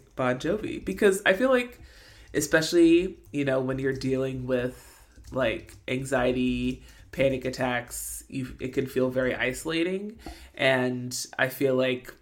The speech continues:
it's important with, um, with anxiety to, like, remind yourself that, like, like, there's people in your life that, like,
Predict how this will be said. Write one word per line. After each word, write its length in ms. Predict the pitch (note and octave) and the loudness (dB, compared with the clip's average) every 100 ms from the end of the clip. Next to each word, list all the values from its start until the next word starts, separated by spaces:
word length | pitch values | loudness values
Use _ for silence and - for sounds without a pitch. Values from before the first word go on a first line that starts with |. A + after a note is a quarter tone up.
| _ | _
it's 180 | C#3 C#3 | -4 -4
important 840 | C3+ - D3 D3 C3 B2 - - | -6 -4 0 0 0 -6 -8 -8
with, 680 | B2+ C3+ B2+ - - - - - _ _ _ | -2 -2 -2 -6 -20 -20 -20 -20 _ _ _
um, 800 | C3 B2 A#2 G2 - - G2 - - _ _ - - _ _ _ _ - | -2 0 -2 -6 -12 -16 -16 -18 -20 _ _ -12 -12 _ _ _ _ -4
with 340 | B2+ B2+ - | -2 -2 -2
anxiety 760 | C3 C3 B2+ A#2 B2 C#3 D3+ E3 | -6 -6 0 2 2 0 0 -2
to, 120 | C#3+ | -2
like, 160 | B2+ | -2
remind 380 | C3 C3 A#2+ B2+ | -2 -6 -6 -6
yourself 380 | C3+ C#3 C#3+ C#3+ | -6 -2 -2 -2
that, 140 | C#3+ | -4
like, 320 | B2+ A#2+ - _ _ _ _ _ _ _ _ _ _ _ _ _ _ _ _ _ _ | -4 -6 -8 _ _ _ _ _ _ _ _ _ _ _ _ _ _ _ _ _ _
like, 340 | C3+ B2 - | -8 -8 -4
there's 240 | C#3+ C3+ C3+ | 0 0 0
people 500 | - C#3 C3+ C3 C3 | -4 -4 0 2 2
in 160 | B2+ B2+ | 2 2
your 140 | B2+ | 0
life 720 | B2+ A#2 A#2+ F3 - - - - | 0 -2 0 0 -2 -14 -10 0
that, 220 | C3+ A#2 | 0 0
like, 400 | A#2 G#2+ - | -4 -4 -10